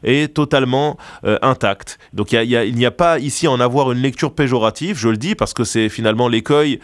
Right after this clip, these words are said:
euh, tout à fait classique de se dire, bah, il y a une forme de ségrégation, de discrimination ici par rapport à, à certaines candidates. Pas du tout. Euh, c'est pas une discrimination. On n'essaye pas non plus de nous dire que, que le Cohen, euh, eh bien, euh,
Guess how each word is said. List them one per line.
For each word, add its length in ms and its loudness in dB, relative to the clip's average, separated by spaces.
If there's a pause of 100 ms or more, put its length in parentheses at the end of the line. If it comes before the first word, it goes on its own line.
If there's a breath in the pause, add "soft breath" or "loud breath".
(280 loud breath)
euh, 80 -2
tout 160 -6
à 80 2
fait 140 -6
classique 420 -2
de 80 0
se 140 -2
dire, 260 0
bah, 240 0 (300 loud breath)
il 80 -2
y 20 6
a 40 4
une 60 -2
forme 200 0
de 80 -2
ségrégation, 800 0
de 80 -2
discrimination 920 0
ici 360 -2
par 120 0
rapport 380 2
à, 180 2 (220 loud breath)
à 80 -6
certaines 360 -2
candidates. 440 -2
Pas 120 2
du 140 -6
tout. 240 -6 (320 loud breath)
Euh, 60 -6
c'est 140 -4
pas 120 0
une 80 -2
discrimination. 720 0
On 280 0
n'essaye 320 0
pas 140 2
non 140 -4
plus 200 0
de 80 0
nous 120 0
dire 220 -2
que, 240 0
que 120 -4
le 100 -2
Cohen, 500 0 (280 loud breath)
euh, 1080 0
eh 60 -2
bien, 220 2
euh, 260 0